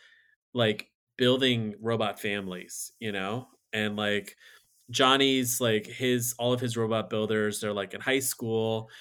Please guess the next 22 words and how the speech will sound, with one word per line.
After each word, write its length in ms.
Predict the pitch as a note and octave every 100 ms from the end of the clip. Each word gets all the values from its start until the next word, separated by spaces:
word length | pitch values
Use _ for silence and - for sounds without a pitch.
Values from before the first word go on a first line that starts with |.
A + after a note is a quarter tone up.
| - - -
Yours 760 | A#2 A#2+ A#2+ A#2 A2+ G#2+ - -
are, 240 | A2 G#2+
you 140 | A#2
know, 120 | A#2+ G#2+
like, 220 | G#2 -
out 180 | A2 G#2+
of, 160 | G#2 -
out 160 | A2 G#2
of 180 | F#2+ _ _
school, 360 | - A2+ G#2+
out 140 | G#2 G2+
of 80 | F#2+
college 340 | F#2 G2 G2
and 80 | G2+
all 120 | F#2
of 100 | F#2+
that, 320 | G2 G#2+ C#3 -
you 80 | A#2+
know, 380 | G#2 G#2+ A2+ -
older. 520 | G#2+ G#2 A2 C3 C3 _
But, 260 | A#2 G#2+ - -
like, 440 | A#2 A2 G#2+ -